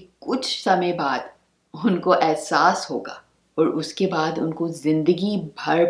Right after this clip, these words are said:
पछतावा रहेगा कि उन्होंने क्या खो दिया। मदद भी अजीब चीज है ना,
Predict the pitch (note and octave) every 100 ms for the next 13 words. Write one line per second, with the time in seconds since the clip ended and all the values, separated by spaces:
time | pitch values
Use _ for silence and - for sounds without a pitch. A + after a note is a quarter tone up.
0 | E3+ - - B2+ C3 E3 F3+ D#3 B2+ -
1 | - - - _ - D3 D3 C#3+ C#3+ D3
2 | D#3 - C#3+ B2 - D#3 - - - -
3 | - F3+ F3 G#3+ C#4+ C#4+ C#4+ D4 C#4+ G3+
4 | A3+ - A3 D#3+ - -